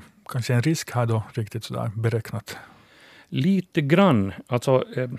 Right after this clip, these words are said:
Speaker 2: om man tänker sig så här att, eh, skatteintäkterna minskar, befolkningsmängden minskar. Det är någonting man är medveten om, men det är en strategi. Man måste få mera folk till, till, till Lovisa.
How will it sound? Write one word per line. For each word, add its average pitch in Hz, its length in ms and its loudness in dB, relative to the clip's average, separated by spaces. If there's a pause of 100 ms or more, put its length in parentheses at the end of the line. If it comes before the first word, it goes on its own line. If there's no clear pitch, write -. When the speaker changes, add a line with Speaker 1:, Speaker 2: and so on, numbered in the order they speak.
(1000)
Speaker 2:
om 123 60 2
man 131 100 4
tänker 147 220 0
sig 147 100 2
så 151 100 0
här 151 420 4
att, - 460 -2
eh, 120 320 4 (100)
skatteintäkterna 139 960 2
minskar, 135 480 2
befolkningsmängden 117 800 0
minskar. 107 600 -4
Det 139 180 2
är 160 40 6
någonting 131 300 2
man 117 100 2
är 117 40 2
medveten 120 480 0
om, 110 240 0
men 123 180 0
det 123 80 -2
är - 20 0
en 123 60 0
strategi. 113 500 -4
Man 104 120 -4
måste 120 140 -8
få 127 80 2
mera 123 200 2
folk - 480 -6
till, - 180 -10 (100)
till, 107 260 -8
till 113 160 -2
Lovisa. 104 520 -4